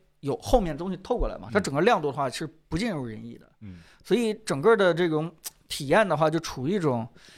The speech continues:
Speaker 1: 就是你要说极致轻便吧，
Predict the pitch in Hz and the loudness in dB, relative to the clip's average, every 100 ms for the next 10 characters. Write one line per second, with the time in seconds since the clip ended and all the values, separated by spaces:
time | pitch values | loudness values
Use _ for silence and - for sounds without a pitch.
0 | - - _ - 190 190 165 151 226 170 | -20 -20 _ -4 -2 2 2 0 -2 2
1 | 202 202 277 277 226 262 - 277 285 247 | 4 4 0 -2 -2 0 0 2 4 4
2 | 175 151 135 | 4 4 2